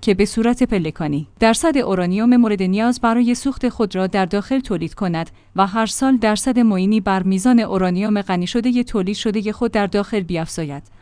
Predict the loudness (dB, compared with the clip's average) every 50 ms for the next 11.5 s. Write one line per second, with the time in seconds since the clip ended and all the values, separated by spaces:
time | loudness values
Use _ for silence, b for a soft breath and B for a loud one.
0 | b b 4 4 6 6 4 2 0 0 0 -2 -2 -2 -2 -2 -2 -4 -2 -2
1 | -2 -2 0 0 -2 0 0 -2 -2 -2 -2 -4 -4 -4 -4 -4 -4 -4 -6 -6
2 | _ _ -4 2 2 2 4 2 0 0 0 0 0 0 0 0 -2 -2 -2 0
3 | 0 2 0 0 0 0 0 0 0 0 -2 -2 -2 -2 0 0 -2 -2 -2 -2
4 | -2 0 0 2 2 2 2 0 -2 -4 -2 0 0 2 2 0 0 2 2 4
5 | 2 2 2 2 0 2 2 2 2 0 0 0 2 2 2 2 2 2 4 2
6 | 2 0 0 -2 -2 0 0 2 2 4 4 2 2 0 0 0 0 0 0 0
7 | 0 0 -2 -2 -2 -2 -2 -2 0 2 0 2 2 0 -2 -2 -2 -2 -2 -2
8 | -2 -2 0 0 0 0 0 -2 -2 0 -2 -2 -2 0 0 0 0 0 -2 -2
9 | -2 -2 -2 0 -2 -2 0 0 0 0 0 0 0 -2 -2 -4 -6 -8 -10 -10
10 | -10 -12 -14 -18 -20 -6 0 4 4 4 4 4 4 4 4 4 2 -2 0 2
11 | 2 4 4 2 0 0 0 -2 -2 -2